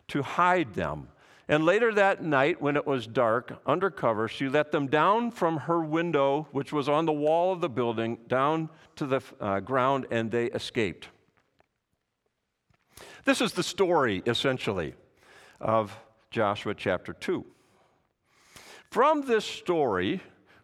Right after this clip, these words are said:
which makes its way into Hebrews chapter eleven's faith chapter, I think we can glean at least four lessons of what faith that pleases God looks like.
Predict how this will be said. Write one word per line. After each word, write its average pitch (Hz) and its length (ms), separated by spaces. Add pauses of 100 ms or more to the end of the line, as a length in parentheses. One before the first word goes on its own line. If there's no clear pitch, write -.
which 131 240
makes 185 340
its - 180
way 139 640
into 143 420
Hebrews 151 480
chapter 123 440
eleven's 120 540
faith 131 500
chapter, 110 640 (840)
I 147 80
think 202 220
we 180 140
can 147 180
glean 147 500
at 131 160
least 156 220
four 170 480
lessons 120 600 (480)
of 131 160
what 151 200
faith 196 460
that 147 180
pleases 156 560
God 104 600 (460)
looks 117 340
like. 82 380